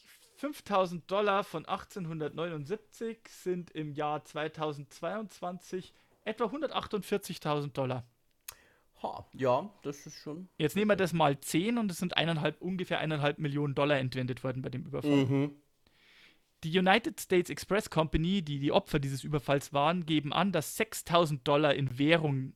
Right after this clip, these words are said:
Speaker 1: entwendet wurden, zusammen mit einigen wertvollen Securities, also Wertpapieren,
Speaker 2: Mhm.
Speaker 1: deren Wert allerdings nicht weiter verhandelt oder festgelegt werden kann. Die Express Company bietet eine Belohnung von zweitausendfünfhundert Dollar,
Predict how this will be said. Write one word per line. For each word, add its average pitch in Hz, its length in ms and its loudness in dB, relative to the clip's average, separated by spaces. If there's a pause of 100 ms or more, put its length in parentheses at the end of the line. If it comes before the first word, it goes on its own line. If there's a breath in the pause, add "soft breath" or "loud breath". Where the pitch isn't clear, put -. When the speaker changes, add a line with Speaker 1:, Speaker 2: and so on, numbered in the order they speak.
Speaker 1:
entwendet 123 500 -2
wurden, 135 380 -2 (280 soft breath)
zusammen 180 480 2
mit 165 180 2
einigen 160 600 0 (220)
wertvollen 156 720 0
Securities, 143 800 -2
also 131 460 -2 (240)
Wertpapieren, 135 760 2
Speaker 2:
Mhm. 143 160 -2 (540 soft breath)
Speaker 1:
deren 160 220 6
Wert 185 200 4
allerdings 156 380 0
nicht 165 180 -4
weiter 151 240 2
verhandelt 139 460 -2
oder 131 120 -2
festgelegt 131 600 -6
werden 135 220 -2
kann. 131 280 -4 (1040 loud breath)
Die 170 80 4
Express - 460 2
Company 202 500 2 (240 loud breath)
bietet 208 320 2
eine 143 180 4
Belohnung 170 360 2
von 139 180 -2
zweitausendfünfhundert 214 1400 2
Dollar, 170 440 4